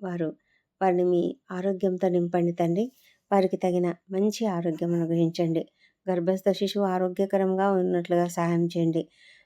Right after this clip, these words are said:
మరి ప్రసవానికి దగ్గరగా ఉన్నటువంటి ప్రతి ఒక్కరిని దీవించి, ప్రభా, తగినటువంటి ప్రిపరేషన్స్ వారికి అనుగ్రహించండి. ఆరోగ్యమైనటువంటి, ఆ,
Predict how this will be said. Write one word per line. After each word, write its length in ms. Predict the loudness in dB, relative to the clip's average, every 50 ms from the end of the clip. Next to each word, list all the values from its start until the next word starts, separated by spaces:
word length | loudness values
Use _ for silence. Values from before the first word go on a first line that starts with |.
| _ -6
మరి 280 | -4 0 0 0 0 0 -2
ప్రసవానికి 560 | -2 -2 -2 0 0 0 2 2 2 2 2
దగ్గరగా 440 | 2 2 4 2 2 2 4 4 4
ఉన్నటువంటి 480 | 4 4 2 2 0 0 -2 -2 -2 -4
ప్రతి 260 | -4 -4 -4 -2 -2
ఒక్కరిని 400 | -2 -2 _ -2 -2 0 0 0
దీవించి, 600 | 2 4 4 6 6 6 6 4 4 0 -2 -4 _ _ _ _ _ _ _ _ 2
ప్రభా, 260 | 4 6 6 6 4 2 -2 -4 -2
తగినటువంటి 560 | 0 0 2 0 0 -2 -2 -4 -4 -4 -2
ప్రిపరేషన్స్ 680 | -2 -2 0 0 2 2 2 2 0 0 -4 -4 -2 -2
వారికి 260 | -2 -2 -2 -4 -4
అనుగ్రహించండి. 760 | -4 -4 -2 -2 -2 0 -2 0 0 0 0 2 2 0 -2 _ _ _ _ -20 _ _ _ _ -4
ఆరోగ్యమైనటువంటి, 1160 | -2 0 0 -2 -2 0 0 2 2 4 4 4 2 2 0 0 0 0 2 2 0 -2 -2 _ _ _ _ _ _ -8 -4
ఆ, 340 | -2 -2 0 0 0 0 -2